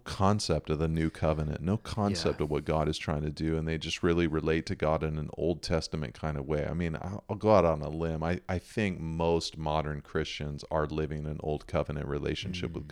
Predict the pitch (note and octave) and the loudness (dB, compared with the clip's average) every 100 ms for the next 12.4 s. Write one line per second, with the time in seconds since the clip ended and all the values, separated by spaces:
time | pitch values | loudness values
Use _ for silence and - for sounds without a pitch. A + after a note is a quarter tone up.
0 | C#2+ D2 D2+ - - - - - - - | -4 -4 -8 -14 -20 -20 -20 -20 -20 -20
1 | - - - _ - _ - - _ _ | -20 -20 -20 _ -20 _ -20 -20 _ _
2 | _ _ _ _ _ - G#2+ G2 - - | _ _ _ _ _ 10 12 12 10 2
3 | G#2+ E2+ E2+ A#2+ B2+ A#2+ G#2+ F#2+ E2+ E2 | 4 4 6 10 12 12 12 10 6 4
4 | - - G#2+ F2 D2+ D2+ - - - - | 0 6 10 10 8 0 -8 -16 -20 -20
5 | - - - _ _ - F#2+ F2 D#2+ C2 | -20 -20 -20 _ _ 2 4 6 4 0
6 | - - _ _ _ _ F2+ F2 F2+ F#2 | -6 -20 _ _ _ _ 0 2 4 8
7 | G2+ A2 A#2 - A2 F#2 F2+ F2 D2 E2 | 12 12 10 8 6 6 6 2 2 2
8 | D#2+ E2+ - E2+ - E2 C#2+ C#2+ D2+ D#2+ | 4 2 2 -2 0 0 0 -2 0 2
9 | E2 D2+ - - F#2 E2 D#2 D#2 E2 E2+ | 2 0 -4 4 4 4 0 0 2 4
10 | D#2 D#2 D#2+ - E2 D#2 C#2+ - E2 E2 | 2 0 -2 -4 -2 -2 -2 2 4 4
11 | - - - D#2+ D#2+ D2 D2+ - - D#2+ | 0 -8 0 2 2 0 -4 -4 0 2
12 | D#2 F2+ - - | 2 2 -2 -8